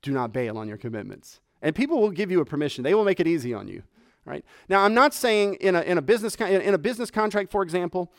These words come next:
um, you can ask the business partner to relieve you of certain terms and conditions. For example, if you're in a business partnership and then you get diagnosed with a terminal illness, you can ask them, "C-, would you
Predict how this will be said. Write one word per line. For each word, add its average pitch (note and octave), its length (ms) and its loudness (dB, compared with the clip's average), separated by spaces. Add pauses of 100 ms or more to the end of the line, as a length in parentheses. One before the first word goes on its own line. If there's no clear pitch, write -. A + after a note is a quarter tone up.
(360)
um, C3 260 -4 (120)
you F3+ 200 -2
can G#3 360 2
ask E3 300 0
the D3+ 80 -2
business D3 380 -4
partner A#2 460 -2 (340)
to D#3 280 2
relieve D3 520 0
you A#2+ 280 -4
of B2+ 180 -2
certain C3 300 -2
terms C3+ 380 -2
and B2 120 -8
conditions. A#2+ 640 -8 (460)
For E3+ 180 0
example, E3+ 360 2
if D3+ 120 0
you're G#3+ 100 0
in G3 60 4
a E3 60 2
business D#3+ 280 -2
partnership D#3 720 -2 (180)
and C#3+ 220 -2
then D3 180 2
you D3+ 140 0
get D#3 220 0
diagnosed C#3+ 540 2
with C3 80 -4
a A#2 40 -6
terminal C#3 460 -4
illness, C3 560 -4 (460)
you A3 180 -2
can E3 180 2
ask D#3+ 440 2
them, A#2+ 420 -4
"C-, - 60 -14
would D3 260 4
you D#3+ 360 -4